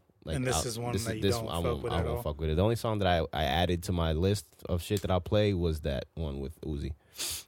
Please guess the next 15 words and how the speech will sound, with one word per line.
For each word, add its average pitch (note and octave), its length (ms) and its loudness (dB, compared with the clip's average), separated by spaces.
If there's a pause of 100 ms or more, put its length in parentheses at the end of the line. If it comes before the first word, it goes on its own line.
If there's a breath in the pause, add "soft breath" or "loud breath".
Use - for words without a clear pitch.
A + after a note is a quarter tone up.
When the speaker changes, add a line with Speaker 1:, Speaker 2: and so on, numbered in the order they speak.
(140)
Speaker 1:
Um, D2+ 460 -2 (920)
but E2 340 0 (460)
people E3+ 240 0
like G#2 240 2
it. A#2 120 -6
The G2 80 -2
young G2+ 320 -4 (520)
people. E2+ 260 -4
My F2 120 4
sister F2 260 0
was D#2 120 0
playing D#2+ 280 -2
it, - 100 -4 (220)
um, A#1+ 360 -8
yesterday C#2+ 460 -10